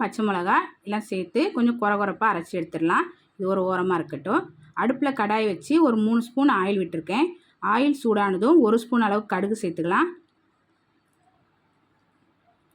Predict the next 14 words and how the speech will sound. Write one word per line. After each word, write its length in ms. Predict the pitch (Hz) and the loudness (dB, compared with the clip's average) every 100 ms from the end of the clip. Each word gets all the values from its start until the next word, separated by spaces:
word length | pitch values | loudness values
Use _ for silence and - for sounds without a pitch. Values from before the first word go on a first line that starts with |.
| _ | _
கடுகு 240 | 196 220 247 220 | 0 0 0 -2
பொரிஞ்சதும் 560 | 196 190 185 196 359 - _ _ _ _ _ _ - | -2 -2 -2 -2 -2 -4 _ _ _ _ _ _ -2
ஒரு 100 | 196 | 0
அரை 140 | 208 247 | 2 0
ஸ்பூன் 220 | 247 262 240 | -2 0 2
அளவுக்கு 280 | 208 196 247 | 2 0 -2
வெந்தயம் 340 | 196 196 226 226 | 0 0 -2 -4
சேர்த்துக்கலாம். 480 | 165 165 170 226 349 - _ _ _ _ _ _ _ _ _ _ _ _ _ _ _ 427 427 427 427 427 427 427 _ _ _ _ _ _ _ _ 196 | -6 -4 0 0 -2 -6 _ _ _ _ _ _ _ _ _ _ _ _ _ _ _ -20 -20 _ -20 _ _ _ _ _ _ _ _ _ _ _ -4
ரெண்டு 180 | 214 233 | 0 2
வரமிளகா 420 | 208 202 220 220 214 | 4 2 2 0 -2
சேர்த்துக்கலாம். 460 | 180 170 165 196 330 - _ _ _ _ _ _ _ _ _ _ _ _ _ _ _ | -6 -6 -2 0 0 -4 _ _ _ _ _ _ _ _ _ _ _ _ _ _ _
கொஞ்சமா 340 | 196 214 226 277 311 | -2 0 2 0 2
கருவேப்பிலை 340 | 202 190 185 170 | 0 0 0 -2
இலை 160 | 175 | 0